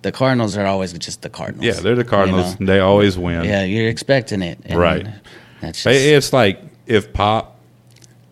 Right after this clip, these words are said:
Speaker 2: makes the playoffs this year,
Speaker 1: Yeah.
Speaker 2: is he coach of the year? No,
Speaker 1: No.
Speaker 2: 'cause it's the
Speaker 1: No.
Speaker 2: Spurs and he's
Speaker 1: Yeah.
Speaker 2: Pop
Speaker 1: And he's
Speaker 2: and
Speaker 1: put in that time
Speaker 2: Right,
Speaker 1: and stuff.
Speaker 2: exactly.
Speaker 1: I, yeah, coach of the year has to go to someone who you ain't expecting.
Speaker 2: Right,
Speaker 1: You know?
Speaker 2: exactly.
Speaker 1: Yeah.
Speaker 2: So, Milwaukee it is for me.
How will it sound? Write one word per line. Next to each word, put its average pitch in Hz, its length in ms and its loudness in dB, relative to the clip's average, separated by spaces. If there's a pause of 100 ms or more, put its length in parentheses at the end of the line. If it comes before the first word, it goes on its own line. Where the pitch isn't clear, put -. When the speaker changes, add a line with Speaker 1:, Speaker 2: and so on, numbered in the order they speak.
(580)
Speaker 2:
makes 101 280 -2
the 92 80 -4
playoffs 92 440 0
this 87 240 -4
year, 78 220 -6 (440)
Speaker 1:
Yeah. - 180 -6
Speaker 2:
is - 80 -4
he 101 120 2
coach 101 260 2
of 98 60 0
the 95 80 2
year? 101 240 4
No, 78 220 -6
Speaker 1:
No. 98 280 -6 (100)
Speaker 2:
'cause 82 180 0
it's 85 160 -4
the 92 100 -2
Speaker 1:
No. 71 60 0
Speaker 2:
Spurs 82 480 0
and 82 140 -6
he's 80 200 -4
Speaker 1:
Yeah. - 80 -12
Speaker 2:
Pop 82 360 0
Speaker 1:
And 87 100 -6
he's 78 100 -6
Speaker 2:
and 82 100 -10
Speaker 1:
put 90 160 -4
in 90 120 -8
that 82 200 -10
time 85 180 -8
Speaker 2:
Right, 120 220 4
Speaker 1:
and 76 80 -4
stuff. - 280 -14
Speaker 2:
exactly. 117 500 0
Speaker 1:
I, 143 60 0
yeah, 147 40 0
coach 151 300 -2
of 131 60 2
the 123 80 2
year 107 140 2
has 90 260 -6
to 85 60 -12
go 90 180 -6
to 87 80 -8
someone 85 420 -10
who 85 240 -10 (120)
you 104 180 -8
ain't 92 160 -8
expecting. 80 560 -14
Speaker 2:
Right, 85 320 -2
Speaker 1:
You - 60 -14
know? 85 60 -4
Speaker 2:
exactly. 80 480 0 (180)
Speaker 1:
Yeah. 55 180 -12 (280)
Speaker 2:
So, 123 400 2 (300)
Milwaukee 95 480 2
it 92 60 2
is 92 180 4
for 87 160 -4
me. 82 240 -6